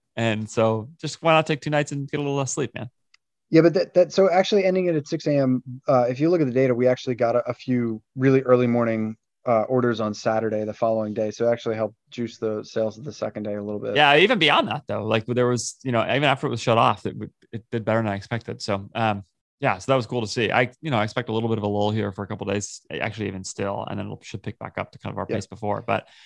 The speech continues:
Speaker 1: um, yeah, um, so the email key here, and I think this is really important when you're running these offers, is,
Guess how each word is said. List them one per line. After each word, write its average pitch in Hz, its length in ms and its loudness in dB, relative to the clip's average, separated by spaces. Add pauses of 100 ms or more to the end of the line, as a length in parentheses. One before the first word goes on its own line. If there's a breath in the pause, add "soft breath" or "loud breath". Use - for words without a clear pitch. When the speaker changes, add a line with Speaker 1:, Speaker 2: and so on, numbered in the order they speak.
(480 loud breath)
Speaker 1:
um, 123 320 4 (1040)
yeah, 139 320 4 (120)
um, 131 400 4 (800)
so - 220 8
the 170 320 2
email 294 240 4
key 185 300 0
here, 147 240 6
and 135 140 0
I 147 80 2
think 156 140 -6
this 135 80 -4
is 117 80 -6
really 147 180 2
important 135 340 0
when 120 80 -2
you're 113 100 0
running 123 180 2
these 110 100 -2
offers, 117 340 0
is, 107 240 -10